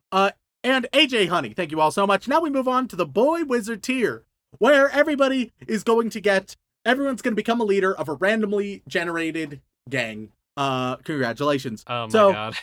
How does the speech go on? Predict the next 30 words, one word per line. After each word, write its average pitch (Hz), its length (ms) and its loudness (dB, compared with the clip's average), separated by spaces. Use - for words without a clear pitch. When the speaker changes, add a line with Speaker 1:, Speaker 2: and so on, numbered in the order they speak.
Speaker 2:
<laughs> - 240 -20
Speaker 1:
we 226 140 6
have 220 200 6
Warning, 254 280 4
you're 220 80 2
seven 220 220 2
hundred 208 260 -2
ninety-nine 208 480 -2
episodes 202 340 -2
away. 208 220 2
You 233 300 0
have 185 320 2
the 139 140 -2
Bronze 170 500 2
Shark 151 320 0
Tooths. - 500 -8
Uh, 170 400 2
Vincent 240 420 0
Calabrese, 240 720 0
you 233 160 6
are 247 280 4
the 156 140 -2
Diamond 240 400 4
Vulture 214 400 0
Soldiers. 160 680 -2
The 220 100 6
Last 262 320 6
Huntress, 233 500 0
you 214 160 0
get 202 240 2